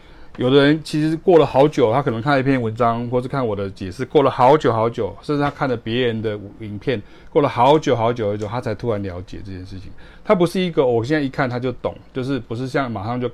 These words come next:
理解，他需要时间。甚至有时候我们可能是光是做一个二级的五级，我们就是一堂课，或是甚至一个月过去了。三级的五级，我们可能是，就是一下子就过去。所以如果，如果没有老师带着你走的时候，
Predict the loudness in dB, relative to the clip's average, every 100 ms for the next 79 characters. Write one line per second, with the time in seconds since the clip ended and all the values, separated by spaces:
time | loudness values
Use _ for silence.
0 | -8 -10 -10 -8 -8 -6 -2 0 0 -4
1 | -10 -8 -8 -10 -16 -20 -2 0 2 4
2 | 2 4 2 2 0 -4 -6 -2 -2 -2
3 | -4 -2 -2 -2 -2 -2 -4 -8 -8 -8
4 | -10 -12 -10 -8 -8 -10 -12 -20 -20 -10
5 | -6 -6 -4 -4 -4 -4 -6 -6 -6 -8
6 | -8 -8 -8 -10 -14 -16 -20 -20 -20 -20
7 | -20 -20 -20 -4 0 0 2 0 0 -2
8 | -6 -8 -8 -8 -10 -8 -8 -6 -6 -6
9 | -6 -2 -2 -2 -6 -6 -6 0 2 4
10 | 6 6 6 6 4 2 0 0 -4 -8
11 | -10 -4 -4 -4 -8 -10 -10 -10 -10 -10
12 | -8 -6